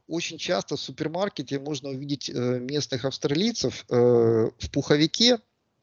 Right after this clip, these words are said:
но босиком. Вот у них вот такая вещь. То есть они, говорится, настолько их воспитывают, э, с, с детства закаленными, что они могут босиком всегда в круглос-, круглогодично ходить, но когда,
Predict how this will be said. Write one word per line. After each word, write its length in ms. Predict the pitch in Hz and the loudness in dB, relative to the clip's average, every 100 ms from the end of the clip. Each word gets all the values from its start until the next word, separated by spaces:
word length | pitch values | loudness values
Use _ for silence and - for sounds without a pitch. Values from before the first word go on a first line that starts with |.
| _ _ _ - 139 | _ _ _ -10 -2
но 80 | |
босиком. 500 | 160 170 175 - 117 113 _ _ _ _ _ _ _ - | 2 2 2 0 -4 -4 _ _ _ _ _ _ _ -8
Вот 160 | 117 | -4
у 40 | 151 | -4
них 160 | 180 | -2
вот 80 | 143 | -2
такая 280 | 131 - 143 | -2 4 4
вещь. 260 | 127 117 - | 4 0 -4
То 60 | 123 | -8
есть 120 | - | 0
они, 240 | 135 151 190 | 0 2 -2
говорится, 420 | 175 - 156 147 | -2 0 2 2
настолько 500 | 147 - 175 - 139 | 0 -2 -2 2 2
их 320 | - 139 - | 2 -6 -4
воспитывают, 640 | 139 - 160 - 131 120 - | -6 -4 -6 -2 -2 -2 -2
э, 240 | 131 123 | 0 0
с, 260 | - - - | -2 -4 -2
с 220 | 127 110 | -2 -2
детства 400 | 123 151 - 135 | 0 0 0 -4
закаленными, 800 | 110 139 143 160 247 220 143 220 _ - - - | -2 0 2 2 0 -2 -4 -6 _ -20 -20 -18
что 260 | - - 143 | -14 -4 -2
они 160 | 151 170 | -2 -2
могут 280 | 185 170 | 0 0
босиком 440 | 123 143 - 196 202 - | 0 0 0 0 0 -2
всегда 500 | - - 127 156 190 | -4 -2 4 6 6
в 80 | 175 - | 2 -2
круглос-, 580 | 131 131 123 - 139 113 | -2 -2 -6 -6 -8 -2
круглогодично 760 | 143 139 123 135 131 139 - 127 | 2 4 4 4 2 -2 -2 0
ходить, 380 | 143 147 220 - | -2 0 -4 -4
но 340 | 156 208 208 | -2 2 0
когда, 440 | - 147 160 160 | 0 4 6 6